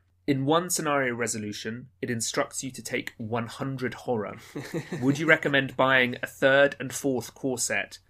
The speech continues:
Speaker 1: to ensure you have the tokens to do this?
Speaker 2: Well, I was in a good position where I was in a group where everyone had two core sets. So we had eight core sets around the table. So it was,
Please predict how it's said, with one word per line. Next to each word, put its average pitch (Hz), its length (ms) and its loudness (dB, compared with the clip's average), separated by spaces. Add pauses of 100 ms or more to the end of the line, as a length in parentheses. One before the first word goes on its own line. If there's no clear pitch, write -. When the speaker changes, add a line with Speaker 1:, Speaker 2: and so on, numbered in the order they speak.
(300)
Speaker 1:
to 127 100 -4
ensure 123 360 0
you 117 120 -2
have 110 180 -4
the 113 80 -20
tokens 117 480 -6
to - 100 -12
do 104 200 -10
this? - 360 -14 (220)
Speaker 2:
Well, 160 340 2 (760)
I 185 180 6
was 180 140 0
in 151 80 0
a 147 40 0
good 143 140 -4
position 117 500 -8
where 110 460 -6 (380)
I 123 180 -2
was 113 180 -6
in 113 120 -4
a 107 40 -6
group 117 380 -6
where 104 540 -6 (360)
everyone 120 320 -4
had 110 200 -12
two 123 100 -8
core 131 220 -6
sets. - 340 -8 (460)
So 120 140 0
we 117 80 0
had 123 180 4
eight 117 260 0
core 107 240 -8
sets - 300 -12
around 98 160 -10
the - 40 -18
table. 101 320 -12
So 113 180 -8
it 120 180 -8
was, 117 220 -10